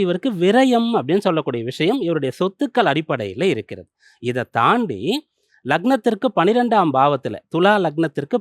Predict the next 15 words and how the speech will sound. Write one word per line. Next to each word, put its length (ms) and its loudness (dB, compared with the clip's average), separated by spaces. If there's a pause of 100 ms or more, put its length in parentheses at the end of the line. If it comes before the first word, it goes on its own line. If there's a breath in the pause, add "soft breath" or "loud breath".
பன்னிரெண்டாம் 520 0
பாவத்துல 420 -2 (460)
நான்கு 480 4
கிரகங்கள் 640 0
சஞ்சரிக்கின்றது. 760 0 (420)
பொதுவாகவே 640 4
இவர் 200 4
வந்து 120 2
நிறைய 280 4 (100)
சேர்த்து 240 4
வைப்பாரா, 400 0 (560)
நிறைய 500 4
சம்பாதிப்பாரா 640 2
அப்படின்னு 300 -2
கேட்டா, 260 0